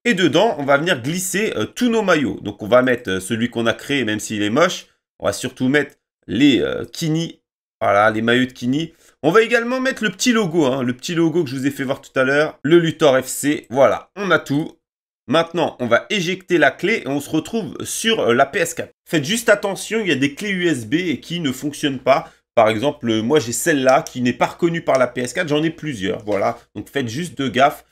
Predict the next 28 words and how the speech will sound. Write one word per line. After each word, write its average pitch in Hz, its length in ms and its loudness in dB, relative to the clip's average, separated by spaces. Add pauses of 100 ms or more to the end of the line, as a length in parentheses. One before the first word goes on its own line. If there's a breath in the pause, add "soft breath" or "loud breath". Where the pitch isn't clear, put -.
(160)
Ça, - 180 2
des 139 120 -2
fois, - 160 -2
c'est - 160 -2
juste 180 200 -6
un 156 80 2
problème 160 260 -2
de 135 60 0
clé 185 240 -6
U 156 80 2
S 127 140 0
B 135 80 -2
quand 139 240 -8
c'est 127 100 -8
pas 143 120 -8
reconnu, 147 320 -6
il 156 100 -2
n'y 117 80 2
a 110 40 0
pas 147 160 0
grand-chose 139 400 -6
à 123 60 4
faire 143 180 -6
à 123 120 -6
part 131 100 -8
changer 120 300 -10
de - 60 -20
clé. - 260 -16